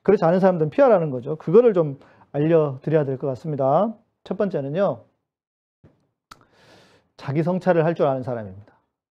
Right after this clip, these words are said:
네, 자기 성찰. 이게 되는지를 꼭 보십시오. 이기적이고 자기밖에 모르고 늘 뭔가 이야기를 하고 말을 하는데도 늘 자기 주장만 하고 이런 사람들이 있다면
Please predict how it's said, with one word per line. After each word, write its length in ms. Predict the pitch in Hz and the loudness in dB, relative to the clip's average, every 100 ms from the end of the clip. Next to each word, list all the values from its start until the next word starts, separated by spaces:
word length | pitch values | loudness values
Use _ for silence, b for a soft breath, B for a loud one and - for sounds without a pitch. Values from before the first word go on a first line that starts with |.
| _ _ _ _ _ | _ _ _ _ _
네, 240 | - 95 110 - | -18 -16 -18 -12
자기 240 | 139 139 | -6 -6
성찰. 420 | 165 160 - 110 _ _ _ _ _ _ _ _ _ _ _ _ _ _ _ _ - | -4 -8 -10 -18 _ _ _ _ _ _ _ _ _ _ _ _ _ _ _ _ -2
이게 360 | 175 202 240 | 2 4 4
되는지를 800 | 180 170 214 196 190 214 247 269 - _ _ _ | 4 2 2 2 4 4 2 -2 -12 _ _ _
꼭 220 | - 269 269 | -2 -2 -2
보십시오. 560 | 147 147 165 - 98 _ _ _ _ _ - | -4 -2 -4 -8 -16 _ _ _ _ _ 0
이기적이고 720 | 214 262 254 240 202 185 170 | 2 4 6 6 6 2 0
자기밖에 460 | - 208 233 226 208 | 2 4 4 4 2
모르고 400 | 190 190 180 175 | 4 2 2 4
늘 200 | 269 247 | 4 4
뭔가 280 | 202 226 | 4 4
이야기를 440 | 208 190 208 196 196 | 4 4 4 2 2
하고 160 | 196 | 0
말을 280 | 185 170 180 | 2 2 0
하는데도 640 | 175 196 165 156 202 156 - b b | -2 -2 0 2 2 0 -6 b b
늘 480 | 156 294 320 226 _ _ _ _ | 4 4 2 -2 _ _ _ _
자기 320 | - 214 277 | 0 2 2
주장만 440 | 202 202 214 202 185 | 2 2 2 2 2
하고 180 | 175 | 4
이런 200 | 175 214 | 4 4
사람들이 340 | 196 190 170 147 | 2 2 0 -2
있다면 520 | 143 151 214 175 113 | 0 2 2 2 -2